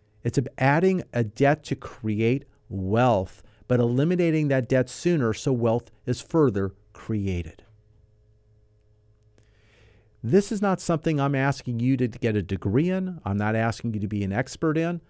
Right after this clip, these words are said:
but I'm asking you to have an open mind to review some simple items, links that you can look to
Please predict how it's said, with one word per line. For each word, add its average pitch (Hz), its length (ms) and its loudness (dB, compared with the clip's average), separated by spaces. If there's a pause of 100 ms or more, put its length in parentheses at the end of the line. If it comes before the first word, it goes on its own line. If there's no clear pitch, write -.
(300)
but 113 100 0
I'm 107 140 0
asking 127 420 -2
you 127 80 0
to 127 80 0
have 113 140 0
an 104 80 0
open 107 280 0
mind 110 440 0 (240)
to - 100 -6
review 113 380 2
some 85 240 -6
simple 196 840 -2 (420)
items, 135 560 0 (280)
links 113 520 -2
that 110 100 -2
you 104 180 -2
can 160 180 -2
look 156 220 0
to 151 260 -2